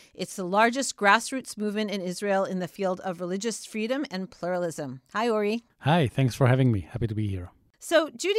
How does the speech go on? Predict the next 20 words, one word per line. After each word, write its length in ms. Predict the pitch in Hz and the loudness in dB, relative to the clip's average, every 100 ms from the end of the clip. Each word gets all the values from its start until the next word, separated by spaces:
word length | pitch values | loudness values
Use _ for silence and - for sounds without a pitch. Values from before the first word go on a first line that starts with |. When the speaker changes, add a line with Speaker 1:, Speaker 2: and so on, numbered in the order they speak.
| 453 | 2
Speaker 1:
let's 220 | 403 539 | 0 -2
start 160 | - 523 | -2 -2
with 140 | 453 | -2
the 80 | 285 | -2
big 260 | 202 202 202 | -2 -2 -2
picture, 380 | 233 - 330 - | -4 -2 -2 -2
and 160 | 226 | 0
then 140 | 240 240 | 0 -2
we 80 | |
can 160 | 240 240 | -4 -4
talk 200 | 240 226 | -2 -2
about 240 | 214 208 | 0 0
some 140 | - 196 | 0 -4
of 140 | 196 | -2
the 180 | 190 190 | 0 0
specific 640 | - - - 190 - 185 - | -2 -10 -8 -8 -6 -6 -4
incidents 720 | 185 170 196 170 170 - - | -6 -6 -6 -6 -8 -12 -14
over 340 | - 165 170 165 | -10 -6 -6 -8
recent 380 | 165 156 156 - | -8 -10 -12 -8
days. 460 | 151 139 117 - | -8 -8 -12 -16